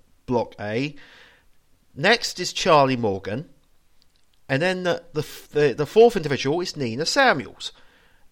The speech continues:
Again, you could argue all four of these women have a, sh-, a,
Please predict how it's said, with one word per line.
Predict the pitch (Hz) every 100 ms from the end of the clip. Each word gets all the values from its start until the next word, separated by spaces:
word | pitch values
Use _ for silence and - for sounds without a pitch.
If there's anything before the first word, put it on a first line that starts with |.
| _
Again, | 190 180 - 175 135 175 262 - _ - - _ _ _ _ _ _ _ _ _ _ 135
you | 240
could | 254 254
argue | 180 147 175 -
all | 180 254
four | 262 - 285 269
of | 233
these | 180 147
women | 165 143
have | 139 151 135 139 - -
a, | 147
sh-, | - - 143
a, | 151 165